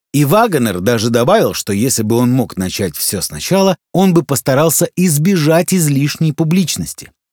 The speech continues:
Он не предполагал, что все дойдет до такой точки накала. Батлер был чрезвычайно рад таким новостям. Он получил копии этих писем.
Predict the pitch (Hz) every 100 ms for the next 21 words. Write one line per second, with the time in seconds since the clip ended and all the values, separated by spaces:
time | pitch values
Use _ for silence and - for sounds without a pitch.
0 | _ _ 160 180 180 170 214 - 220 220
1 | 190 185 104 - 98 - - 226 180 131
2 | 104 73 - 151 - 123 _ 247 220 -
3 | - 156 143 - 127 107 - 85 69 -
4 | _ _ _ _ _ _ _ _ _ _
5 | _ _ _ _ - 175 214 262 233 226
6 | 208 160 208 208 - 123 131 110 120 226
7 | 254 196 156 117 127 - 98 - 104 87
8 | 87 90 - - - _ _ - 269 170
9 | 170 160 180 - - 170 - 143 110 -
10 | - 95 80 -